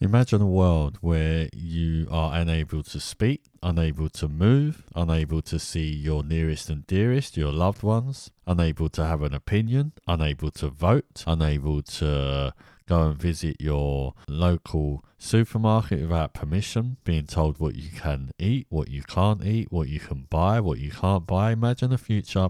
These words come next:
without bank account, where the only way you can get what you need is through a chip system that exists on your arm or in your forehead. Try to imagine a future where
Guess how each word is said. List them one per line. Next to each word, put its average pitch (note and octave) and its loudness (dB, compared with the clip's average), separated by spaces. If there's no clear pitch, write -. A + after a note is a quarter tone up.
without D#2 0
bank E2+ 0
account, C2+ -4
where D#2 4
the D#2+ 2
only F2+ 4
way E2+ 2
you D2 -2
can D2+ -4
get D#2+ -2
what D2+ -2
you F2+ -2
need C#2 -2
is D2 -4
through D2 -2
a D2+ -2
chip - -8
system C#2 -8
that D2 -2
exists C#2+ -4
on C#2 -2
your C#2+ 0
arm D2+ 0
or C2+ -2
in C#2+ -4
your D2 -6
forehead. D2+ -2
Try B2+ 0
to - 0
imagine A2 4
a E2+ 2
future - -2
where D#2+ 4